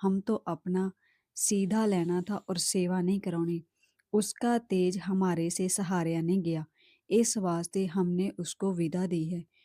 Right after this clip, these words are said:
ਗੁਰੂ ਨਾਨਕ ਜੀ ਉਹਨਾਂ ਸਾਧੂਆਂ ਕੋਲੋਂ ਉੱਠ ਕਰ ਜਾਂ ਦੋ ਤਿੰਨ ਕੋਸ ਆਏ ਤਾਂ ਗੁਰੂ ਨਾਨਕ ਜੀ ਭਾਈ ਬਾਲਾ ਜੀ ਨੂੰ ਪੁੱਛਣ ਲੱਗੇ, "ਭਾਈ ਬਾਲਾ,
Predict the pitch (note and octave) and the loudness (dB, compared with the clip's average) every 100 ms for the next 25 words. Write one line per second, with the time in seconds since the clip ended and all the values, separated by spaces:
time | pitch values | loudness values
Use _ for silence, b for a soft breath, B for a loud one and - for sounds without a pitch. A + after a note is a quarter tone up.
0 | b - E3+ F3+ F#3 F3 E3+ E3+ - F3+ | b -6 0 2 2 2 2 -2 -4 -6
1 | F3 - F#3+ G3 A#3 A#3 G3+ E3+ F#3 G#3+ | -6 -4 -2 0 0 0 -2 -2 0 -2
2 | G#3 F#3 F3+ - E3 D#3+ - E3+ E3+ - | -2 -2 -2 -2 -6 -6 -8 -8 -8 -12
3 | b b b _ - F3 F#3+ F#3 F#3 E3+ | b b b _ -6 0 2 2 0 -4
4 | _ E3 G3 G3+ G3+ G3+ F#3 F3+ - F3+ | _ 0 2 2 2 0 0 -2 0 0
5 | F#3 - F3+ E3 F3 - _ _ _ G#3+ | 0 0 0 0 -2 -6 _ _ _ -2
6 | G3 F#3+ G3 F#3 E3 F3 F#3+ - G3 F#3 | 0 2 4 4 4 0 -2 -4 -2 -2
7 | - _ _ _ _ _ _ _ G#3+ G3+ | -6 _ _ _ _ _ _ _ 2 2
8 | E3+ E3+ E3+ F3 F3+ F#3+ F3+ F3+ - G3+ | 2 0 0 0 0 0 0 -2 -2 -2
9 | F#3+ F3 E3+ F3+ G#3 F3+ E3 E3 E3 E3+ | 0 0 -2 -4 -2 -2 0 -2 -2 -6